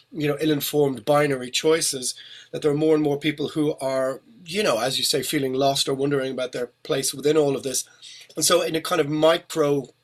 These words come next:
cultural zeitgeist, something like what you're doing is connecting with people who will maybe wouldn't,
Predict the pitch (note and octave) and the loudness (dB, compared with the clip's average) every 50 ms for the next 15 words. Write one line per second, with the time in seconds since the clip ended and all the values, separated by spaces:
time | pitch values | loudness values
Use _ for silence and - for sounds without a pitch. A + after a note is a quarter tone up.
0 | _ _ _ _ - - - - - _ _ _ _ _ _ _ - - D#3+ D3+ | _ _ _ _ -20 -20 -20 -20 -20 _ _ _ _ _ _ _ -2 0 0 2
1 | D3 - D#3 D3 C#3 C#3 D3+ C#3+ D3 D3 - - D3 C3+ C#3 C#3 - - D#3+ D3 | 2 0 0 0 0 2 2 2 2 0 0 0 0 0 0 0 -2 -2 -2 -2
2 | C#3+ D#3 C#3 C#3 C#3 C#3 D3 C#3+ C#3+ D3 D#3 C#3 C#3 - E3+ F3+ F3+ E3+ D#3+ D3+ | -2 -2 0 0 -2 -2 -2 -2 -4 -2 -6 -6 -2 0 2 4 4 2 2 0
3 | D3 - - - - - - - E3+ D#3 - - F3 E3+ D#3+ - - - D#3 D3+ | -4 -8 -20 -20 -20 -20 -16 -10 -10 -6 -2 -2 0 0 0 0 -2 -2 -2 -2
4 | C#3+ C#3 - E3+ E3 D3+ D3+ C#3+ D3 D#3+ D3+ C#3+ D3 C#3+ D3 D#3 D3+ D#3 D3+ D#3 | -2 -2 -4 -4 -4 -2 -2 0 0 0 0 -2 -2 -2 0 2 2 2 2 0
5 | D3+ C#3+ D3+ D#3 D#3 D#3 D3+ _ | 0 0 -2 -2 -2 -6 -10 _